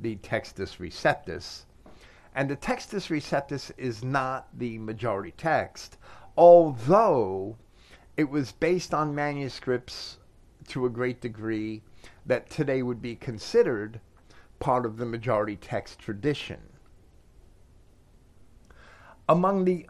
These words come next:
oldest manuscripts, the majority text is represented by the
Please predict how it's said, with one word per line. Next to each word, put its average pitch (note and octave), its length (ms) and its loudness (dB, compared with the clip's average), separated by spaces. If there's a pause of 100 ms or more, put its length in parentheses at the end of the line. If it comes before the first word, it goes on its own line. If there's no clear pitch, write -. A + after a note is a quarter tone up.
(100)
oldest G#3 520 2
manuscripts, C3+ 1120 -8 (200)
the C3 120 -2
majority C#3 500 -2
text - 400 -6
is A#2+ 160 -4
represented A#2 880 -4
by A2 220 2
the A2 200 -10